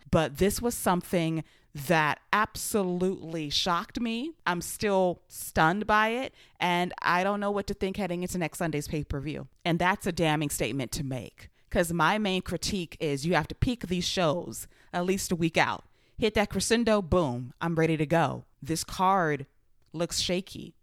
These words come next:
on paper. There will be good matches. There might be a great match or two, depending on who is gonna be in the finals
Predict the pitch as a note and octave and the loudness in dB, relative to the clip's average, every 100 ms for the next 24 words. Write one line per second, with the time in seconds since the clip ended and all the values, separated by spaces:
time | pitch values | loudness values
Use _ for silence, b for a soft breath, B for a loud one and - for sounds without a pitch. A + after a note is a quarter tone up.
0 | - D#3+ C3+ E3 C#3 - C#3+ C#3 _ - | -4 -4 -2 -4 -4 -6 -8 -12 _ -6
1 | E3 E3 F3 C#3 G#3+ C4 E3+ D3+ - D3 | 0 0 -2 0 2 2 0 -2 -2 -2
2 | - - - _ F3+ F3+ F#3+ F#3+ F#3 D#3+ | -4 -12 -18 _ -2 0 2 2 0 0
3 | - G3 B3 F#3 C#3+ - D3+ - C#4 - | 0 -2 -2 -2 -2 -2 -4 -2 -4 -4
4 | B2+ C3+ _ _ _ - - F#3+ E3+ E3+ | -8 -16 _ _ _ -4 -2 0 -2 -2
5 | D#3 G#3 F#3+ E3 F3 E3 D#3+ D3 - F3+ | -2 0 0 0 -2 -2 -2 -4 -2 0
6 | E3 D3+ D3 | 0 -2 -4